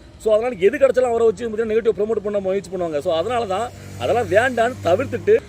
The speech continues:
எப்பா ஒருத்தெல்லாம் சொல்றாங்க, "ஏ, எம் ஜி ஆருக்கு வராதாப்பா இவருக்கு?" அப்படின்ட்டு. எம் ஜி ஆருடைய காலகட்டம் வேற, இவருடைய காலகட்டம் வேற. எம் ஜி ஆருக்கு இருந்த பிரச்சனை வேற, இவருக்கு இருந்த பிரச்சனை வேற.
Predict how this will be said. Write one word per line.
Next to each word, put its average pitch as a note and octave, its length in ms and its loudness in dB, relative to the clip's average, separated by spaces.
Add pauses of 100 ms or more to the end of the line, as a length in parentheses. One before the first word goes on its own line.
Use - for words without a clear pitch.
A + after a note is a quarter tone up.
(280)
எப்பா B2 160 0
ஒருத்தெல்லாம் F3 440 4
சொல்றாங்க, F#3+ 240 4
"ஏ, D#3 120 0
எம் E3+ 180 6
ஜி F3 100 6
ஆருக்கு F#3+ 200 8
வராதாப்பா F#3 400 4
இவருக்கு?" F3+ 260 4
அப்படின்ட்டு. C#3 520 -6
எம் D#3+ 240 -2
ஜி B3 80 4
ஆருடைய A3 240 4
காலகட்டம் G3 480 4
வேற, G3 140 4
இவருடைய F#3+ 400 2
காலகட்டம் F#3 300 2
வேற. D3 140 2
எம் D#3+ 160 0
ஜி A3+ 100 4
ஆருக்கு A3+ 80 4
இருந்த G3 240 0
பிரச்சனை G3+ 320 -4
வேற, F#3 200 4
இவருக்கு F#3 240 0
இருந்த F3 80 -4
பிரச்சனை F3 280 -6
வேற. C3+ 220 0